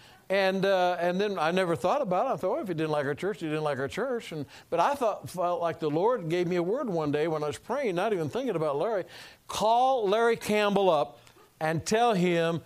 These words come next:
you've got a word from me for him and that he needs to get back in church right away."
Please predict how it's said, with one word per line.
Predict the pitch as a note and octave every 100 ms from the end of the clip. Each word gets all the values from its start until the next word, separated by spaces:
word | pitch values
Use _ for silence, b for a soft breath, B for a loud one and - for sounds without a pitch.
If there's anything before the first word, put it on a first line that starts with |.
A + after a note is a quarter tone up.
| b b b _ _ _
you've | D#3+ F#3 A#3+
got | F#3 G#3+
a | F3+
word | E3+ G3 A3+ F#3+
from | F#3 F#3+ F#3
me | G#3 G3+ F3 E3+
for | E3 D#3+
him | F#3 F3 D#3+
and | D#3
that | D3
he | D#3+
needs | E3+ D3
to | C#3+
get | A2+ G#3+ D3
back | G3 F3+
in | D#3
church | C#3 F3 F3 -
right | D3+ D3
away." | C3+ C3+ A2+